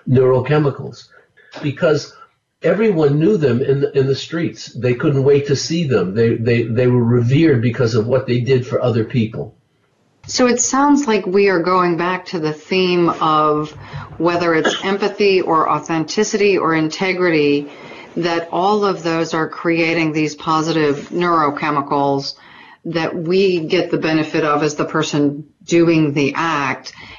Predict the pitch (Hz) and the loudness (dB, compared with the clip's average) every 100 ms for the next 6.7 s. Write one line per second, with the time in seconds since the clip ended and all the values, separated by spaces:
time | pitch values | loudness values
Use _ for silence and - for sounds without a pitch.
0 | - 170 175 165 - 196 185 165 151 165 | -6 0 2 0 0 -2 2 0 0 0
1 | 185 175 160 156 - 143 - 147 151 147 | 2 2 -2 -4 -6 -4 -4 -4 -2 -4
2 | 147 151 156 160 175 156 156 156 147 156 | 0 -2 0 -4 0 0 0 0 2 2
3 | 151 165 165 147 135 131 - 147 139 131 | 2 -2 -2 0 0 -2 -2 0 2 0
4 | 127 - - - - 170 143 143 - - | 0 -2 -2 -8 -6 -2 0 0 -4 -4
5 | 156 143 135 110 - - - 165 147 135 | 0 2 2 -2 -8 -6 0 0 2 2
6 | 127 131 - - 120 98 107 | 2 0 -4 -8 -6 -6 -8